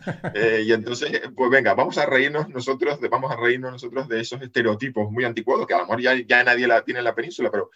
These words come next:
pero los canarios a veces sí tenemos ahí como, "Madre mía", que en la península se piensan que esto es como, como una mezcla entre África y el Caribe. Pues,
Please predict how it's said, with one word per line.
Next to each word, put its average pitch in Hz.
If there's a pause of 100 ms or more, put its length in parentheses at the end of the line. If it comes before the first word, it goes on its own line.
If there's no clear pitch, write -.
(120)
pero 101
los 101
canarios 113
a 117
veces 123
sí 127
tenemos 117
ahí 110
como, 95
"Madre 98
mía", 107
que 87
en 82
la 82
península 104
se 113
piensan 110 (420)
que 98
esto 104
es 104
como, 87
como 78
una 101
mezcla 104
entre 95
África 101
y 98
el 92
Caribe. 85
Pues, -